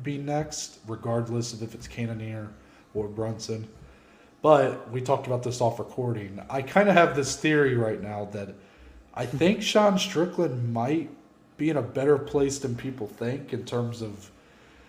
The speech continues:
maybe he did secure himself a potential title shot. And, and let me explain why. It does depend on who wins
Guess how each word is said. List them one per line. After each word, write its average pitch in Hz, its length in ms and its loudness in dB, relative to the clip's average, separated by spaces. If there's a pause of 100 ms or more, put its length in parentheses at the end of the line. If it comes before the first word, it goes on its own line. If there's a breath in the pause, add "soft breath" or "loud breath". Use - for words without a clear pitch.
(640 soft breath)
maybe 185 420 4
he 202 240 0
did 202 540 2 (560)
secure 131 520 -2
himself 123 480 -2
a 120 40 -6
potential 120 480 -4
title 107 240 -4
shot. 104 300 -2
And, 107 300 -12
and 131 180 -4
let 180 100 6
me 190 80 10
explain 147 420 2
why. 104 200 -2 (960 soft breath)
It 151 220 0
does 170 240 10
depend 143 340 2
on 120 100 2
who 117 160 -4
wins 104 720 -6